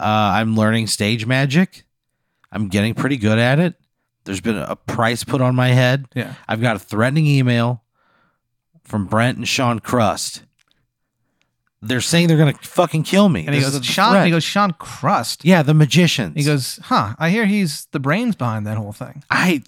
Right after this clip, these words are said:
Speaker 1: I guess. It seems like a complicated dynamic. I'm not
Speaker 2: Yeah.
Speaker 1: really sure what's going on.
Speaker 2: And he goes, "All right, well, all right, I'll, I'll dispatch some, um, you know, some police officers over. They'll, they'll talk to you.
Speaker 1: Okay.
Speaker 2: And we'll figure it out."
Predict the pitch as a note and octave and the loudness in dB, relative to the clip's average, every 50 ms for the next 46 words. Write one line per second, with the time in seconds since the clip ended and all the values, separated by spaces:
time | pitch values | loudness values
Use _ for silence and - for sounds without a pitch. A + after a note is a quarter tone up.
0 | - - - D3 - - G2 F#2 F#2+ F#2 - C#3+ A#2 D#3 D#3+ C#3 D3+ C#3+ C#3 - | -6 -6 -6 -6 -6 -4 -2 -2 -2 -2 -4 -4 -2 0 0 2 2 0 0 0
1 | - C3+ C#3 B2 B2+ - - B2+ A#2+ A2+ F#2 G2+ G2 F#2+ G2 F#2+ F#2+ F#2 F#2+ - | -2 -2 -2 -4 -4 -2 0 0 0 2 0 0 0 0 0 0 0 -2 -2 -2
2 | A#2 A#2 A#2+ A#2 A#2 A#2 A2+ - - A#2+ A2+ A2 A#2 A#2 - - F#2 E2 D#2+ D#2+ | 0 0 0 0 0 0 -2 -2 -2 0 0 0 0 -2 -2 -4 -4 -4 -2 -2
3 | D#2 D#2 D2+ C#2+ C#2+ - _ - _ - B2 A#2 A#2 A2 C3+ F3+ G#3 G3+ G3+ G3+ | -4 -4 -6 -8 -12 -16 _ -14 _ -6 -6 -4 -4 -2 0 2 2 2 2 2
4 | D#3 D#3+ E3+ E3+ - F3+ - _ _ _ _ _ _ _ _ _ - F3 F3 E3+ | 2 2 4 4 2 0 -4 _ _ _ _ _ _ _ _ _ 0 2 2 2
5 | E3 D#3 D3+ D3 C3+ C3+ C#3+ C#3 B2+ D3 C3+ - - E3 D#3 D3+ D3 - - - | 2 2 2 2 2 2 0 0 0 -4 -4 -2 0 2 2 2 0 -2 -4 -2
6 | C#3+ C3+ C3 B2+ B2 A#2+ A#2+ A#2 A2+ G#2 G#2 _ _ _ _ _ _ _ _ _ | -2 0 0 0 0 0 0 -2 -4 -6 -10 _ _ _ _ _ _ _ _ _
7 | _ _ _ _ - C#3+ C3 A#2+ A2+ A2 G#2+ - _ _ _ _ - - B2+ A#2+ | _ _ _ _ -2 -2 0 0 0 -2 -4 -8 _ _ _ _ -10 -8 -6 -2
8 | B2+ C3+ C3 - - B2+ B2 A#2 A2 A2 A2 B2 A2+ C3+ C#3+ C#3+ C3 C3+ C3+ C3+ | -2 -2 -2 -2 -2 -2 -2 -2 -4 -6 -6 -2 0 0 0 2 2 2 0 0
9 | A#2+ A#2+ A#2 A2+ A2 G#2+ - D3+ D3 C#3+ C3+ - - C#3 C3 B2+ B2 B2 A#2 A2 | 0 -2 -2 -4 -6 -4 -2 0 0 0 -2 -2 -4 -2 -2 0 0 -2 -4 -6
10 | - _ _ _ _ _ _ _ _ _ _ - F2+ F2+ A2+ A2 F#2 - A2+ A#2+ | -10 _ _ _ _ _ _ _ _ _ _ -12 -10 -8 -6 -6 -6 -8 -8 -8
11 | A#2+ B2+ B2 - - C3+ C3 B2 B2 A#2 A2+ A2+ A2 G#2 F#2 - | -8 -8 -6 -6 -4 -2 -2 0 0 -2 -2 -2 -4 -6 -8 -12